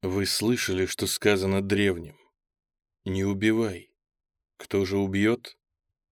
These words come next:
подлежит суду". А я говорю вам, что всякий, гневающийся на брата своего напрасно, подлежит суду.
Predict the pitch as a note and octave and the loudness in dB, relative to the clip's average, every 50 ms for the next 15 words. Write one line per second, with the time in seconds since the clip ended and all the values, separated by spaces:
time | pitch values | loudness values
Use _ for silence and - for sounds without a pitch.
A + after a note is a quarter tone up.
0 | _ - - G2 F#2+ G2 G2 F#2+ F#2 G2 G2+ F#2+ - - - G#2+ G2+ F#2+ F2+ - | _ -4 -4 -2 0 0 0 0 0 -2 -4 -4 -4 -4 -4 -4 -6 -6 -8 -14
1 | - _ _ _ _ _ _ _ _ _ _ - G2+ F#2+ G2 G2 F2+ F2 G2+ A#2 | -16 _ _ _ _ _ _ _ _ _ _ 4 6 6 6 4 4 2 2 2
2 | B2+ B2 G#2 G2+ F#2 F2+ F2 E2 E2 D#2+ D2+ D2+ C#2+ D2+ D#2 - _ _ _ _ | 2 2 0 0 0 2 2 0 0 -2 -4 -8 -14 -16 -20 -20 _ _ _ _
3 | _ - - - - - G#2+ G2 - - - - A2+ A2+ A2+ G#2 - - G#2 G2+ | _ -8 -6 -4 2 4 2 4 4 0 0 2 4 4 2 2 0 -2 -4 -2
4 | F2+ F2+ F#2+ G2+ G#2+ B2 B2+ A#2 G#2 G2+ G2+ G2 F#2+ - - - G2+ G2 F#2 - | -2 0 0 2 4 4 2 2 2 2 2 2 2 0 -2 -2 -2 -2 -2 -2
5 | - G#2 G2 G2 G2 G2 F2+ E2 F2+ G2 G#2+ A#2 A2 G2+ - G2+ F#2+ - - F2+ | 0 2 4 4 4 2 2 2 2 4 4 4 4 4 2 -2 0 0 -2 2
6 | F2+ F#2 F#2 F2+ F2 F#2+ F#2+ F#2 E2+ E2 D#2 - - E2+ F#2 A2 A2+ - - - | 2 4 4 4 4 2 2 2 2 0 -2 -2 -2 0 0 0 0 -2 -8 -12
7 | - - - _ _ _ _ _ _ _ _ _ _ _ _ _ _ _ _ _ | -12 -16 -20 _ _ _ _ _ _ _ _ _ _ _ _ _ _ _ _ _
8 | - F2+ F2 E2 E2+ E2+ E2+ E2 E2 E2 E2 - - - - F2 E2+ E2 E2 D2+ | -6 -6 -6 -4 -2 -2 -2 -2 -2 -4 -6 -6 -6 -6 -4 -6 -6 -6 -12 -16